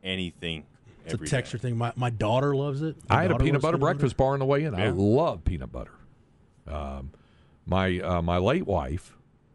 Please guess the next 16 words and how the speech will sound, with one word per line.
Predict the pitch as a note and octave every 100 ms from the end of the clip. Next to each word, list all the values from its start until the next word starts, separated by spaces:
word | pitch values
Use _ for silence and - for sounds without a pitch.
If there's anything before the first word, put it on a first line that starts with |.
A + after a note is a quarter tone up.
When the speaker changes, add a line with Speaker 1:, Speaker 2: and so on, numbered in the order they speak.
| -
Speaker 3:
uh, | F2+ E2 D#2+
Laurie | F2+ A#2+ F2+ D#2+
loved | E2 G2+ B2+ B2
peanut | - A#2 A2 G2
butter | F#2 F#2
when | F2+ E2+ E2
she | - - B2 D3+
was | D3+ A#2 G#2+ F#2+
pregnant | - - C#3+ G#2+ F2
with | F2
any | G2+ B2
of | A2+
our | A2+
four | G#2 A2+ G#2
kids. | A2+ F2 C2 -
Speaker 2:
Mm-hmm. | G#2 G#2